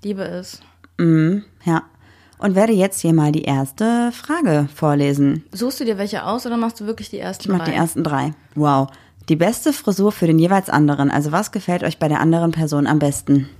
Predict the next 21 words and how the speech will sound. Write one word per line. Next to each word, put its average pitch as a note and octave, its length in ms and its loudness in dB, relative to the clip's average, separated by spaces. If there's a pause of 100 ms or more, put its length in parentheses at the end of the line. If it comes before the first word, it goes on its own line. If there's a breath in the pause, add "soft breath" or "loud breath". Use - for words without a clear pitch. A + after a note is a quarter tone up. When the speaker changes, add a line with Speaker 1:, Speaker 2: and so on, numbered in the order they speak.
(180)
Speaker 1:
Ich F#3 160 -2
kenn F#3+ 180 2
dich F3 120 0
mit F3 160 0
keinen E3+ 220 0
anderen E3+ 420 0
Haaren. E3 340 -2
Also F3 200 -4
nur F#3+ 100 2
mit G3 140 2
anderen F3+ 280 2
Haarfarben. F3 560 0
Aber F3 200 0
da F3 140 -2
gefällt F3+ 340 -2
mir F3+ 100 -2
dieses F3 480 -6
Rostrot F3+ 480 -6
eigentlich F3 220 -6
am F3+ 100 -6
besten. F#3 380 -10